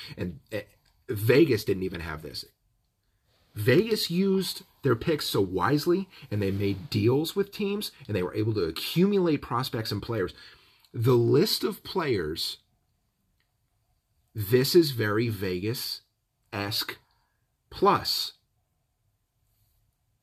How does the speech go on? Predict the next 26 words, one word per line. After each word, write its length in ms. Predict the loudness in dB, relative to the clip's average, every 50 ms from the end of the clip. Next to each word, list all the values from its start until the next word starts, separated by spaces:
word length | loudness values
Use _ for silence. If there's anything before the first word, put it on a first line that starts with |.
| _ _ _ _ 2
I'm 140 | 2 4 6
not 160 | 4 4 4
saying 280 | 2 2 2 2 0 0
put 200 | 0 -2 -2 0
Seattle 500 | 0 0 0 0 0 -2 -2 -2 -2 -2
in 80 | -4
the 60 | -6 -8
frickin' 640 | -6 -4 -4 -4 -4 -4 -6 -6 -8 -10 -12 -10 -10
Stanley 320 | -6 -4 -4 -4 -4 -4
Cup 160 | -6 -10 -10
final. 320 | -4 -2 0 0 0 -2 -4
I'm 180 | -4 -4 -2
saying 400 | -2 -2 0 0 0 -2 -2 -4 -6 -12 _ _ _ _ _ _ _ _ _ _ _ _ _ _ _ _ _ _ _ _ _ _ _ _ _ -20 -20 -20 _ _ _ _ _ -20 -20 -20 _ -4
they're 280 | 2 4 4 6 4
gonna 300 | 4 2 0 0 -2 -4 -6 -8 -12 -20 -20 -18 -12 -8 0
give 300 | 4 6 6 6 6 2
Vegas 560 | -2 -2 0 0 0 2 0 0 -2 -2 -6
fits 640 | -8 -6 -4 -4 -4 -4 -4 -6 -8 -8 -8 -8 -10 -16 _ _ _ _
for 200 | -8 -4 -2 -2
the 100 | -2 -2
Pacific. 600 | -4 -4 -2 0 -2 -2 -2 -4 -8 -10 -10 -8 -2
And 280 | 0 2 2 2 0 -4 _ _ _ _ _ _ _ _ _ _ _ _ _ _ _ _
any 280 | 0 2 2 4 2 2
good 520 | 2 4 4 6 6 6 4 2 0 -2 -6 _ _ _ _ _ _ _ _ _ _ -4
hockey 440 | 0 2 2 2 2 0 0 0
sports 720 | 2 0 -2 -2 2 2 4 4 4 2 -2 -6 -8 -8